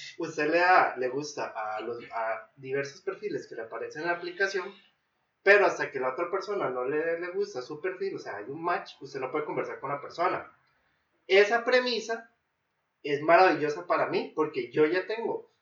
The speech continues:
un porcentaje alto asegurado que yo le intereso a esa persona con la que voy a conversar. Entonces, claro, eso me permite tener más va-, valor para escribirle, "Eh, ¿cómo está?".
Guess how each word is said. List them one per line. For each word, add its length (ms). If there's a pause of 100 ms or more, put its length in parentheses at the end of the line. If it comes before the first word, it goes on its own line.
(140)
un 160
porcentaje 680
alto 280
asegurado 560
que 240 (160)
yo 220
le 80
intereso 380
a 40
esa 180
persona 380
con 120
la 100
que 60
voy 100
a 100
conversar. 540 (840)
Entonces, 400
claro, 420
eso 240
me 120
permite 600 (400)
tener 440
más 1080 (120)
va-, 500
valor 520
para 180
escribirle, 960
"Eh, 140
¿cómo 180
está?". 300